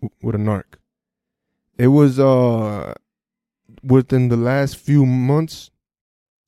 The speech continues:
that I, um, that I made the choice to move out here was when they really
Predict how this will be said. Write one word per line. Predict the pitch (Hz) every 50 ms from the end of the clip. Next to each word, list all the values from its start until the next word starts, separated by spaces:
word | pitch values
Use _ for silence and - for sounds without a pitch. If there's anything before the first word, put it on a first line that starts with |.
| _ _ _
that | 110 117 113 117
I, | 117 117
um, | - 117 117 110 107 104 101 95 - _ _ _ _ _ _ _ _ _
that | - 110
I | 110
made | 113 120 127 131 127
the | 120 117
choice | - - 131 127 120 -
to | - 107
move | 104 113 131 139 143 139
out | 147 139 135
here | 139 151 147 151 151 147 143 - _
was | - 110 107 107
when | 110 110 107
they | 104 98
really | 101 113 117 107 110 107 104 98